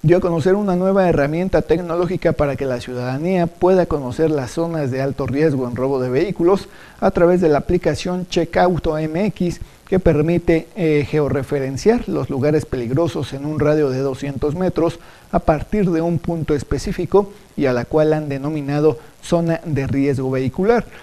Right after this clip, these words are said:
La aplicación forma parte del ecosistema de bases de datos de Plataforma México y que puede ser descargada gratuitamente en un teléfono inteligente y utilizada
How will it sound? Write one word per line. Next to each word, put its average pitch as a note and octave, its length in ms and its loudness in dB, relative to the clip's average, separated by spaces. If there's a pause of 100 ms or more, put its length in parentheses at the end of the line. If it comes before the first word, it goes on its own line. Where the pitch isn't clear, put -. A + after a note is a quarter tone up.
(140)
La E3+ 120 4
aplicación F3+ 540 0
forma F#3+ 320 2
parte F#3 300 2
del D3 220 4
ecosistema D3+ 580 -2
de C#3+ 80 2
bases C#3+ 320 0
de B2+ 120 -4
datos D#3 400 2
de C3 120 -2
Plataforma C3+ 640 -2
México E3 500 -2 (260)
y A3+ 100 0
que F3+ 120 2
puede D#3+ 320 2
ser D#3+ 240 0
descargada C#3 720 -2
gratuitamente D3+ 1120 -2
en F3 160 -2
un F#3 140 -2
teléfono D3 560 -2
inteligente F3 640 -2
y G3 40 -2
utilizada G3 720 0